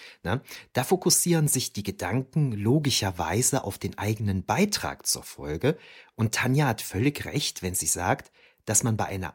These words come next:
eigenen Sendung, die man auch selbst konzipiert und so weiter, noch mal auf einem höheren Level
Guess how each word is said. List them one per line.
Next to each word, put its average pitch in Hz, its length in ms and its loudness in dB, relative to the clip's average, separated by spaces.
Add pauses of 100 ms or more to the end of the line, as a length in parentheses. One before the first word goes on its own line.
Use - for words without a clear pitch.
eigenen 131 560 2
Sendung, 98 640 -2
die 98 120 -6
man 92 160 -6
auch - 120 -8
selbst - 360 0
konzipiert - 720 -2
und 69 160 -8
so - 180 -4
weiter, - 440 -4 (340)
noch 117 160 -2
mal 107 160 -2
auf - 220 -8
einem 110 360 0
höheren 170 380 4
Level 73 460 -6